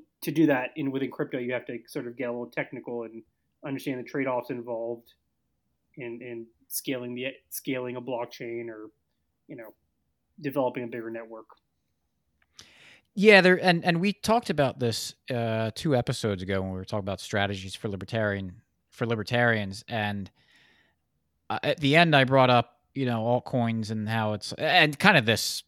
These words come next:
Speaker 2: this idea that libertarians tend to be agnostic about picking something in a market, like, what they, what they like best, especially with, you know, they'll come out and say, "Well, I don't, you know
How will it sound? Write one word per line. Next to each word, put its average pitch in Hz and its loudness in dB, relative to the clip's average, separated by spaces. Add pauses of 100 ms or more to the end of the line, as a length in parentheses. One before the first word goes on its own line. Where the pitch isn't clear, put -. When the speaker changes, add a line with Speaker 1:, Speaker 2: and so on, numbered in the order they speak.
Speaker 2:
this 117 0
idea 110 4
that 104 -4
libertarians 117 4
tend 110 0
to 104 -2 (400)
be 135 4
agnostic 117 2
about 113 4 (120)
picking 120 4
something 117 2
in 113 0
a 110 2
market, 107 0
like, 107 -4
what 110 -2
they, 101 0 (100)
what 101 -10
they 110 0
like 101 -4
best, - -4
especially 110 -2
with, 101 -6 (500)
you 147 2
know, 135 6
they'll 120 4
come 123 2
out 113 6
and 101 -6
say, 104 -2
"Well, 101 0
I 165 6
don't, 160 2
you 147 4
know 131 4